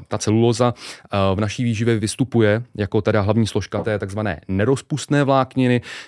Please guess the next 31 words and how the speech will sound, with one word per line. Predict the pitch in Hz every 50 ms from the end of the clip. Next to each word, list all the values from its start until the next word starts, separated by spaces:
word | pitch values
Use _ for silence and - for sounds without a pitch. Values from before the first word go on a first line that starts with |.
| - -
Představte | - 117 107 - 117
si | - 117 101
to | 120 110
opravdu | - 110 113 110 110
tak, | - - 104 95
že | 90 110
to | - 113
je | 107
takový | 104 98 - 117 107
ten | 110 107 101
kartáč, | - 110 101 98 - 101 101 104 - -
který, | - - 104 104 101 90 - - - - -
eh, | 104 95 95
čistí | 90 - - 113 - - 123 113
ty | 120
naše | 110 104 - 120 107
střeva | - - - 110 104 107 110 110
při | 107 - -
tom | 95 110 104
průchodu, | 98 - 110 107 95 - 120 107 107 107 101 98 - - 98 92
eh, | 87
těmi | - 110 110
střevy. | 95 - - - 104 90 95 110 135 - - - - - - - -
Takže | - 92 87 113
to | 110
je | 131 -
tohlensto. | - 104 110 107 98 - - - 110 110 - -
A, | - 107 101 98 95 92 95 95 - -
eh, | 101 92 87
poslední | - 117 - - 120 127 120
příklad, | - - 113 - 113 107 107 113 -